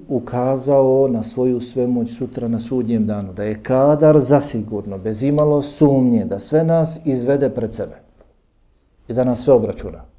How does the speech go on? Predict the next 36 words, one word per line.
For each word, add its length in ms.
Kako 240
često 300
spominjem 380
riječi 240
Ibn 140
Abbasa 440
kada 180
je 60
bio 200
upitan 580
kako 280
će 200
Allah 400
sve 300
ljude 360
proživjeti 580
na 100
sudnjem 360
danu, 200
sve 280
od 180
prvog 300
do 100
zadnjeg, 480
sve 180
izvesti 320
pred 160
sebe, 240
kaže, 260
isto 220
kao 240
što 180
ih 240
svakog 440
dana 240
hrani. 480